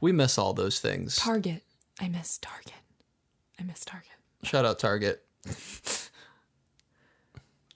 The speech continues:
Speaker 2: Target
Speaker 1: I,
Speaker 2: for no reason.
Speaker 1: I tell you what, I don't miss waiting for Meg to be done in Target.
Speaker 2: That should be on your list. And, uh, we are actually going to break down the top five things we don't miss.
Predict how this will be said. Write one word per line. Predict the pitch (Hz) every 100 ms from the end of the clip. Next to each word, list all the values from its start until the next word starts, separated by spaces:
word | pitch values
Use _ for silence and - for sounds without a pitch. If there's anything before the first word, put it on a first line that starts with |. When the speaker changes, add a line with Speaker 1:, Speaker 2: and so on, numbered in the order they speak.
| - -
Speaker 2:
Target | - 123 120 117
Speaker 1:
I, |
Speaker 2:
for | 240
no | 220 214
reason. | 185 185 147
Speaker 1:
I | 156
tell | 139
you | 123
what, | 120
I | 113
don't | 135 92
miss | 110 107
waiting | 117 110 107
for | 113
Meg | 110 107 107
to |
be | 104 98
done | 104
in | 101
Target. | 104 104 92 98 - _ -
Speaker 2:
That | 170 196 -
should | 208 165
be | 185
on | 160 156
your | 143
list. | 143 147 - - - _ _ 180
And, | 170 165 160
uh, | 151 147 -
we | 202 226
are | 240 254 -
actually | 262 269 - 175 156
going | 156 156
to | 151 - 151 151 147 - -
break | 170 180
down | 170 160 156 165
the | 175
top | - - 226 -
five | 190 180
things | - 170 160 160 - - -
we | 175
don't | 170 226 233
miss. | 185 - - - -